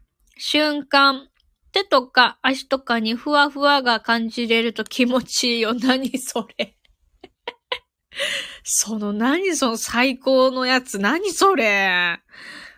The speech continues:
裏山なんだけど。私の推し猫チューブ、チューバー、あ、私の推し、推し猫チューバーは、飼い主さんの髪をホリホリかっこ爪立てずしたり、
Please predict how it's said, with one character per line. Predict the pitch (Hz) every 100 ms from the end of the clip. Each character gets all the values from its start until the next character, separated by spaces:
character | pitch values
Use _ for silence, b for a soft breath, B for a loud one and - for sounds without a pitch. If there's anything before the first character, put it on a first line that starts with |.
| B
裏 | 196 220 330 302
山 |
な | 392
ん | 508 523 539 539 554 554
だ | 392
け | 311
ど。 | 233 220 208 202 196 180 175 - _ _ _ _ _ _ _ _ _ _ B B B B _
私 | 269 262 359 403 392
の | 381
推 | -
し | 233 - 403
猫 | 440 403 415
チ | 403 381
ュ | 392
ー | 302
ブ、 | 233 208 202 _
チ | - 320
ュ | 311
ー |
バ | 220 190 -
ー、 | _
あ、 | 214
私 | 196 247 311
の | 311 233
推 |
し、 | 226 -
推 |
し | 214 294
猫 | 302 294
チ | 269 277
ュ | 254
ー |
バ | 196 175
ー |
は、 | 190 214 B B B B
飼 | - 403 440
い | 403
主 | 349
さ | - - 254
ん | 226
の | 208
髪 | 202 208 208 214 220
を | 233 - _
ホ | - - 320
リ | 523
ホ | - 214
リ | 175 - _ -
か | 311
っ | 311
こ | 208 -
爪 | - 247 247
立 | 254 240 -
て | 233
ず | 202 170 - B B B -
し | -
た | 240 233
り、 | 277 285